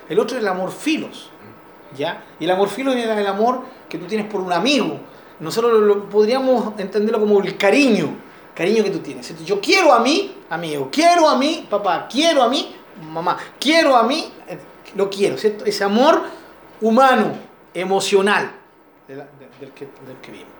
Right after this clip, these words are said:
¿ya? El amor filos no es malo tampoco, de hecho tiene que existir ese, ese, ese, ese nexo entre nosotros, ¿no?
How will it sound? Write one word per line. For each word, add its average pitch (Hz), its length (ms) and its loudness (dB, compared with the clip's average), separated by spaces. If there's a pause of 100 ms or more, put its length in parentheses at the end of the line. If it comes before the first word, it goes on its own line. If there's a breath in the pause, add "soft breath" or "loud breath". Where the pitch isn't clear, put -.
(120)
¿ya? 208 140 -8 (680 loud breath)
El 123 120 -12
amor 156 300 -4 (300)
filos 165 340 -4 (260)
no 165 100 -2
es 196 100 2
malo 175 280 0
tampoco, 190 540 -4 (260)
de 151 100 -4
hecho - 140 -4
tiene 202 240 -2
que 214 80 -6
existir 214 580 -2 (720)
ese, 175 320 -8
ese, 156 500 -12
ese, 139 200 -16
ese - 200 -10
nexo - 340 -2
entre 139 220 -12
nosotros, 127 380 -12
¿no? 320 300 -2